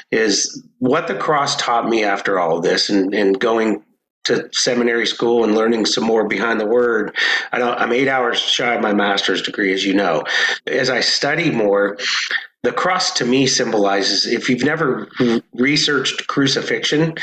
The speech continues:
crucifixion is a very slow and painful death.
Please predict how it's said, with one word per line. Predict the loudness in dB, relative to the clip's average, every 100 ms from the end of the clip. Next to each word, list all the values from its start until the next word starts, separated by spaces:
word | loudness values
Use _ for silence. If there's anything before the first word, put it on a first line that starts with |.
| -2 -2 -2
crucifixion | -2 -2 -2 -2 0
is | 0
a | 0
very | 0 0 0
slow | -2 -2 0 2 2 2
and | 2 0 -2
painful | -4 0 2 2 0 -2 -4
death. | -4 -2 -4